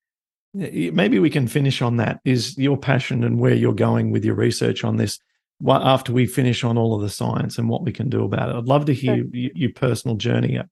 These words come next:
Speaker 1: at the end here. So how does the P gingivalis end up in our mouth? Is it a commensal bacteria,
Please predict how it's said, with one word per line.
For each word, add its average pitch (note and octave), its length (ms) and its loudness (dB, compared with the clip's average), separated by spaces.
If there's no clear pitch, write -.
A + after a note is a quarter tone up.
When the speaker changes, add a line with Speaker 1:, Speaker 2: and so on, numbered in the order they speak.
Speaker 1:
at D#3+ 120 -6
the A2+ 140 -2
end A#2 180 0
here. B2+ 220 -4
So F#3+ 300 2
how A3 260 4
does D4 200 -2
the G3 100 -6
P F3 320 2
gingivalis B2 960 0
end F#3 260 4
up F#3 180 4
in C#3+ 100 4
our C3 140 2
mouth? A2+ 360 -2
Is G3 220 2
it G#3+ 200 0
a D#3 400 4
commensal F3 1040 2
bacteria, D3+ 840 2